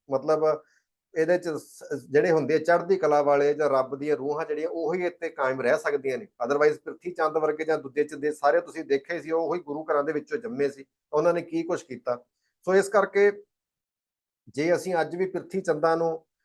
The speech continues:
ਜਾਂ ਹੋਰਾਂ ਤੀ-, ਦੂਜੇ ਤੀਜਿਆਂ ਨੂੰ ਬਣਾਵਾਂਗੇ ਵੀ ਹਾਂ ਇਹੀ ਬੰਦੇ ਸ-, ਸ਼ਰਧਾ ਦੇ ਵੱਸ ਆ ਕੇ ਵੀ ਨਹੀਂ ਗੁਰੂ ਘਰ ਦਾ ਬੇਟਾ, ਤਾਂ ਫਿਰ ਉਹਨਾਂ ਨੇ ਖੇ ਖਰਾਬੀ ਕਰਨੀ ਕਰਨੀ ਹੈ। ਤੇ ਹੁਣ ਇਹ ਫੈਸਲਾ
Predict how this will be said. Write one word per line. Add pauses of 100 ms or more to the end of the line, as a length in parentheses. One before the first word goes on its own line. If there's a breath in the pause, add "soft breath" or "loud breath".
(180)
ਜਾਂ
ਹੋਰਾਂ
ਤੀ-,
ਦੂਜੇ
ਤੀਜਿਆਂ
ਨੂੰ
ਬਣਾਵਾਂਗੇ
ਵੀ
ਹਾਂ
ਇਹੀ
ਬੰਦੇ
ਸ-, (260)
ਸ਼ਰਧਾ
ਦੇ
ਵੱਸ
ਆ
ਕੇ
ਵੀ
ਨਹੀਂ
ਗੁਰੂ
ਘਰ
ਦਾ
ਬੇਟਾ,
ਤਾਂ
ਫਿਰ
ਉਹਨਾਂ
ਨੇ
ਖੇ
ਖਰਾਬੀ
ਕਰਨੀ
ਕਰਨੀ
ਹੈ। (460)
ਤੇ
ਹੁਣ
ਇਹ
ਫੈਸਲਾ